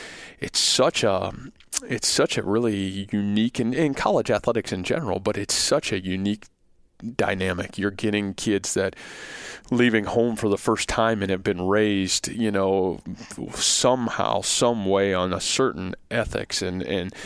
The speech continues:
now you, all of a sudden you put 'em into a, this whole competitive environment where, you know, you, you,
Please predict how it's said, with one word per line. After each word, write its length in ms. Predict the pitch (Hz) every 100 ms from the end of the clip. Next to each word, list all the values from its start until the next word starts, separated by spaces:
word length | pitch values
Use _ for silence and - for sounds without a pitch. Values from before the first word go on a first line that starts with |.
| - - - -
now 260 | 107 107
you, 140 | 113 101
all 120 | 110
of 80 | 98
a 40 |
sudden 260 | 92 113 110
you 100 | 92
put 200 | - 117
'em 140 | 104
into 320 | 101 98 98 90
a, 300 | 90 95 - -
this 280 | 104 95 -
whole 840 | - - 123 113 104 95 90 - -
competitive 1200 | - 113 90 - - 117 117 98 92 90 - - -
environment 840 | 107 92 - 92 110 107 90 87
where, 280 | 92 95 92 - - - -
you 80 | 120
know, 60 |
you, 240 | 98 101 104
you, 260 | 110 104